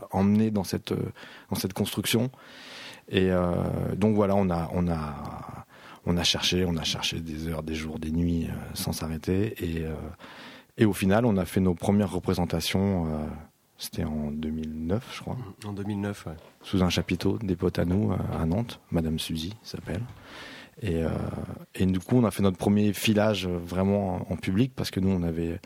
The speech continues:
Speaker 1: il était pas encore exactement tel qu'il est maintenant, le spectacle. Et, euh, et on a tout de suite eu des retours, euh,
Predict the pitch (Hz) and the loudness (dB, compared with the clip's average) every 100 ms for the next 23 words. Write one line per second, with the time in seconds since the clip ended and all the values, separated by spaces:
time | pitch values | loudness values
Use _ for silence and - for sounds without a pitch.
0 | - - - 90 90 - 95 92 101 90 | -18 -20 -6 -2 0 2 0 2 0 0
1 | - 98 95 - 104 104 - - 95 90 | -4 -4 -2 0 2 2 -2 -4 -4 -2
2 | 92 92 90 85 104 98 - - 107 123 | 0 2 2 2 2 0 -2 -2 0 -2
3 | - - - - - - - - - - | -6 -20 -18 -14 -14 -12 -12 -12 -14 -18
4 | _ - 95 92 92 90 87 87 85 82 | _ 2 4 6 4 4 4 2 0 -2
5 | - - - _ _ - - 117 107 101 | -4 -14 -20 _ _ -10 2 4 6 4
6 | 92 - - 131 113 110 95 98 117 117 | 0 -4 2 4 6 6 6 4 4 4
7 | 101 87 85 85 82 | 4 4 2 2 2